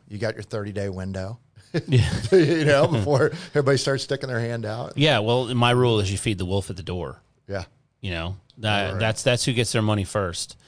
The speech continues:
Speaker 1: Yep.
Speaker 2: is you feed the wolf. You try to pay everybody on time. I try to take everything that I do, and like our, like our utilities, my daughter is really good at this too. Like, we look at what we spent in twenty nineteen on utilities,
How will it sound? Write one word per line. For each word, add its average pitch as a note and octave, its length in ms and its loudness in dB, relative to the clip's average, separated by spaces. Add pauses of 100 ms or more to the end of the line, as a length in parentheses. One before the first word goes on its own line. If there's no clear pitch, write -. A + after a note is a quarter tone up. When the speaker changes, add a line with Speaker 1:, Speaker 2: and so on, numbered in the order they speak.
Speaker 1:
Yep. G2 120 -14
Speaker 2:
is F#2 80 -4
you F#2+ 80 -4
feed G2+ 160 -4
the G2 80 -4
wolf. F#2+ 240 -4
You D#3 140 -2
try B3 180 2
to G#3 80 2
pay A#2+ 180 2
everybody G2+ 420 2
on F2+ 160 -2
time. G#2+ 260 -2
I C#3 80 2
try D3 160 0
to A2 60 -4
take G2 220 -8
everything G#2 360 -4
that G2 100 -4
I G2 100 -4
do, G2 300 -2 (360)
and G2 280 -4
like A2+ 180 -2
our, G#2+ 260 2
like G#2+ 220 -2
our F#2+ 100 0
utilities, F#2+ 680 -2
my G#2 200 -6
daughter G#2+ 280 0
is F2+ 120 -8
really G2 200 -2
good F2+ 140 -4
at F2+ 80 -10
this F2+ 180 -8
too. A#2+ 220 -4
Like, F#2 200 -4
we A2 120 -4
look G#2+ 180 -2
at F#2 60 -8
what F#2+ 120 -8
we - 80 -8
spent - 340 -4
in F#2+ 180 -4
twenty G2+ 320 0
nineteen G2+ 580 0
on F#2+ 220 -6
utilities, F#2 640 -4